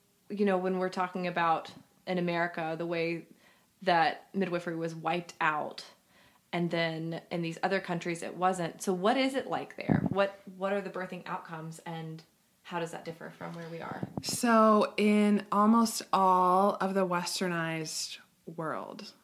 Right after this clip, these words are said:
Speaker 2: okay, so I'm not talking about, like, underdeveloped poverty places, you know, we're talking about, like, westernized, where what you would call a westernized country. So almost all of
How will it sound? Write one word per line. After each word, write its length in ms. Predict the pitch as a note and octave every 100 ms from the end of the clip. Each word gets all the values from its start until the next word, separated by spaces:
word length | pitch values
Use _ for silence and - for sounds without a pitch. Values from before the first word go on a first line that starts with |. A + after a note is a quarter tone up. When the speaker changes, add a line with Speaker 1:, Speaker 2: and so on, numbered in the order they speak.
| -
Speaker 2:
okay, 360 | F3 - D#3 D#3+
so 400 | D#3+ - F3+ E3 - - - - - - - _ -
I'm 120 | G3+
not 160 | G#3 G3
talking 360 | A3 G3 G3+
about, 420 | F3 E3+ D#3+ D#3+ -
like, 300 | D#3 D3 - - - -
underdeveloped 1040 | G3 G3 F#3 F3+ E3+ E3 E3 E3 D#3+ - - _ - -
poverty 920 | - F3+ F3 E3 D#3+ D#3 D#3+ D#3 D#3 - -
places, 960 | - E3+ E3 E3+ D#3 D3+ D3+ D#3 - -
you 100 | F3+
know, 320 | E3 D#3 D#3 - -
we're 200 | F3+ F3+
talking 400 | G3 F#3 G3 F#3
about, 280 | E3 D#3+ D#3
like, 160 | D#3+
westernized, 960 | F3 F3 F3 - F#3 E3 D#3+ D#3 D#3 D#3
where 140 | E3+ E3
what 220 | E3 E3
you 60 |
would 100 | D#3
call 280 | - E3+ D#3
a 40 | D#3
westernized 640 | D3+ - E3 D3+ C#3+ -
country. 500 | - D#3 D3 D3+ D3
So 280 | - F3 D3+
almost 400 | E3+ F3+ E3+ - -
all 540 | D#3+ E3 D#3+ E3 D#3+
of 340 | D#3 D3 D3